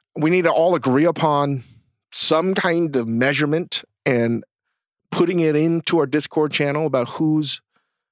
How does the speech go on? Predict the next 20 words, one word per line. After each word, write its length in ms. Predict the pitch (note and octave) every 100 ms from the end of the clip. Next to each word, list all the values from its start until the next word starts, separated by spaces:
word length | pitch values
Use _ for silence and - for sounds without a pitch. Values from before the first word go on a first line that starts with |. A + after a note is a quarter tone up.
| _ B2
doing 340 | C#3+ D3 A#2+
what 320 | B2+ F#3+ - - C#3
and 160 | B2+
different 320 | F#3+ E3+ C#3
tiers, 340 | - C#3 D3 D#3+
because 300 | - B2 A#2
we 80 | C3+
have 160 | A#2+
some 160 | A#2+ A2
fucking, 420 | B2+ A#2 A2 G#2+ A#2
I'm 100 | A#2
sure, 160 | A#2+
sick 300 | A2 - D3
athletes. 480 | B2 C#3 - D#3+ E3
Like, 120 | A2 - _ _ _ _ G#2+ -
you 60 |
know, 180 | G#2+ A2 _ _ _ -
we 140 | C#3+
need 160 | D3+ A#2
the 200 | A2